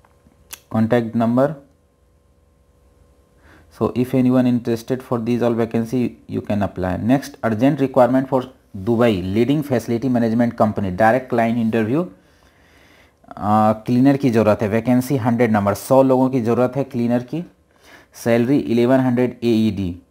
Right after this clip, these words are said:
Excellent offer in the in-, industry। ईसीआर, ईसीएनआर passport accepted। इंटरव्यू डेट जो है ना, आठ सितंबर को है,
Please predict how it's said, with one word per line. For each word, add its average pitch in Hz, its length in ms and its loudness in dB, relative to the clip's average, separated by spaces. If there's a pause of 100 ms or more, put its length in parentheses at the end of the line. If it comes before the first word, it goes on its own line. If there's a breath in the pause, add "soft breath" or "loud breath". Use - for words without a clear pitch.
(1080)
Excellent 139 480 0
offer 123 320 4
in 135 140 2
the 127 120 0
in-, 113 140 -2 (480)
industry। 113 560 -2 (240)
ईसीआर, 135 640 2 (380)
ईसीएनआर 123 840 0
passport 127 440 0
accepted। 113 560 -4 (600 soft breath)
इंटरव्यू 127 540 2
डेट 127 320 2
जो 131 100 0
है 139 60 2
ना, 135 160 -4
आठ 120 440 0
सितंबर 110 420 -2
को 98 140 -8
है, 90 220 -8